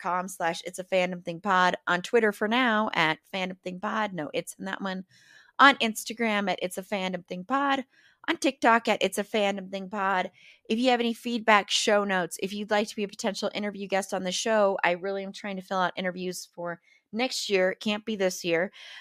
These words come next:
uh, but next year, please feel free to reach out to us via our website. It's a fandom thing pod dot com.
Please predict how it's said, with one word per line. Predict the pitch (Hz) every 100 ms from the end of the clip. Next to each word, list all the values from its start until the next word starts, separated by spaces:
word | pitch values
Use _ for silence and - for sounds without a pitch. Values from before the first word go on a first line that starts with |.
| -
uh, | 180 175
but | 175 -
next | 196 202 - -
year, | 190 180 202 - - _
please | - 214 214
feel | 226
free | 208 220
to | 208
reach | 190 190
out | 202 185 185
to | 196
us | 185 185
via | 190 180
our | 170 185
website. | 185 202 190 196 185
It's | - -
a |
fandom | 180 180 175 180 180
thing | 175 175
pod | 196 175 170
dot | 170 -
com. | - 269 247 226